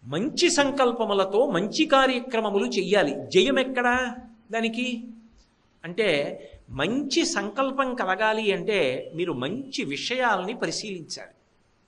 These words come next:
ఒక మంచి క్రతువు చెయ్యాలి అని అనుకున్నారనుకోండి, అసలు ఆ మంచి క్రతువు ఏమిటి, ఎలా చెయ్యాలి అంటే, దానికి ఓ పది పుస్తకాలు చదవాలా? చదవాలంటే దాని మీద అనురక్తి ఉండాలా?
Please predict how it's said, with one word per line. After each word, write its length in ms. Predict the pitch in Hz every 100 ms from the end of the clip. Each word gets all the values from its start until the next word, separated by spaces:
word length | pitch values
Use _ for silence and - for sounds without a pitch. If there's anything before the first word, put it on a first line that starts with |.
| - _ _ _ _ -
ఒక 140 | 165
మంచి 400 | 165 156 220 277
క్రతువు 420 | 277 208 202 269 269
చెయ్యాలి 460 | 220 202 202 185 - - -
అని 100 | 202
అనుకున్నారనుకోండి, 1080 | 214 208 220 226 214 190 196 202 139 104 - - _ -
అసలు 200 | 190 277
ఆ 100 | 262
మంచి 340 | 220 233 233
క్రతువు 360 | 330 269 262 302
ఏమిటి, 340 | 262 277 277
ఎలా 140 | 233 254
చెయ్యాలి 560 | 262 269 262 262 269 - _ - - _ - _ 185
అంటే, 140 | 226
దానికి 240 | 220 226
ఓ 40 | 233
పది 180 | 226 208
పుస్తకాలు 380 | 208 233 269
చదవాలా? 480 | 226 214 226 208 233 320
చదవాలంటే 800 | - - 185 190 254 269 254 247
దాని 160 | 226
మీద 140 | 226 220
అనురక్తి 440 | 208 254 254 226
ఉండాలా? 380 | 202 220 202